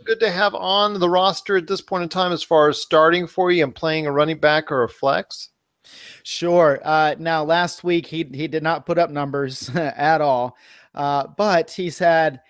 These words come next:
Speaker 2: an entire week of rest. He practiced in full today, and when a guy like him with an injury like that practices in full, that's a really good sign. So I think you can,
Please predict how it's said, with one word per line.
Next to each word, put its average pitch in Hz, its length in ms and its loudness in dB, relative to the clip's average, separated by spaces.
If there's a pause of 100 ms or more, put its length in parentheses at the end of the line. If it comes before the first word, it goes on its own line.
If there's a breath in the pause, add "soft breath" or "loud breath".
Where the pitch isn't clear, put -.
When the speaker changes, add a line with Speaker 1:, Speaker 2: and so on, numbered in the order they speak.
(220)
Speaker 2:
an 151 80 -8
entire 170 380 0
week 170 220 -4
of 147 140 -8
rest. 143 360 -4
He 185 180 -8
practiced 180 600 -4
in 175 200 -4
full 175 280 -4
today, 175 420 -2 (400)
and 156 160 -6
when 156 120 -4
a 147 60 -4
guy 160 220 2
like 160 320 -2
him 156 240 -6
with 143 160 -8
an 139 80 -10
injury 147 360 -8
like 147 260 -4
that 147 320 -4
practices 147 600 -6
in 156 280 -8
full, 160 480 -4
that's 151 180 -2
a 127 80 -8
really 131 420 -4
good 123 200 -8
sign. 117 400 -12
So 131 180 -10
I 143 180 -6
think 143 280 -14
you 139 100 -10
can, 131 340 -12